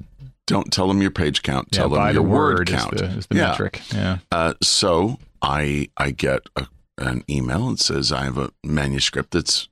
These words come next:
Speaker 1: a hundred thousand words long." Well, I speak at nine thousand. Therefore, I know that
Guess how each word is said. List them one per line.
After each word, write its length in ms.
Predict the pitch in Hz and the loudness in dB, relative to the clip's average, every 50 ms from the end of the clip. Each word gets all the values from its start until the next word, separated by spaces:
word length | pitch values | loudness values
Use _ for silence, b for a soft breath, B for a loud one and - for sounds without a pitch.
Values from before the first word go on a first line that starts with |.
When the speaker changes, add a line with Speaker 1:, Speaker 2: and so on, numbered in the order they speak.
| _ - | _ -8
Speaker 1:
a 60 | - | -6
hundred 380 | - - 113 120 120 120 - | -2 0 0 0 0 0 0
thousand 340 | - 104 98 98 82 95 87 80 | 2 0 2 2 2 2 2 2
words 280 | 80 80 80 - - | 2 2 2 0 -2
long." 240 | - 65 55 50 50 B B B B B B B B B - | -2 -2 -4 -4 -8 B B B B B B B B B 0
Well, 240 | 92 101 - - - | 0 0 0 0 0
I 160 | - 101 123 | 0 2 2
speak 320 | 123 - - 131 123 - | 2 2 0 0 0 0
at 80 | - - | 0 2
nine 240 | 104 104 104 101 101 | 2 2 4 2 2
thousand. 640 | - 101 98 107 107 95 - - - - - - - _ _ _ _ _ _ _ _ _ _ _ _ _ _ _ _ _ | 2 2 2 2 2 2 0 -2 -4 -8 -14 -20 -20 _ _ _ _ _ _ _ _ _ _ _ _ _ _ _ _ _
Therefore, 420 | 78 87 87 85 - 85 87 87 85 | 0 0 0 0 0 0 2 2 2
I 120 | 78 78 | 2 2
know 520 | 78 85 107 127 123 104 92 101 104 101 - _ _ _ _ _ _ _ _ _ | 2 4 4 4 4 4 2 2 0 0 -4 _ _ _ _ _ _ _ _ _
that 300 | 85 92 85 80 - | 0 2 2 2 0